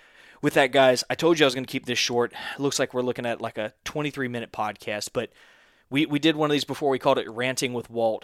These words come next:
Uh, we're probably gonna keep the title the same, uh, moving forward. And as some of these topics pop up, I'm gonna come on here,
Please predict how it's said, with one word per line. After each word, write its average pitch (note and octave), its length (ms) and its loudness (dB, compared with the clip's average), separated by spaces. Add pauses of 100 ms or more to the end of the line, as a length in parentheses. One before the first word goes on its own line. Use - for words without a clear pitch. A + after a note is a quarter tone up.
(160)
Uh, A2+ 320 -6
we're A#2 300 -10
probably C3 240 0
gonna C#3+ 140 -4
keep C3+ 160 -4
the - 60 -12
title A#2+ 300 -2
the G#2+ 100 -10
same, A2+ 420 -4 (200)
uh, A2+ 160 -6
moving A#2 260 -6
forward. A#2+ 280 -4
And A#2+ 100 -8
as B2+ 100 -2
some E3 140 0
of E3+ 60 -2
these E3 140 0
topics C3+ 380 -2
pop B2 280 0
up, A#2+ 180 0
I'm C3 100 -4
gonna D#3 120 0
come C#3 200 -6
on C3 140 -2
here, A#2+ 300 -6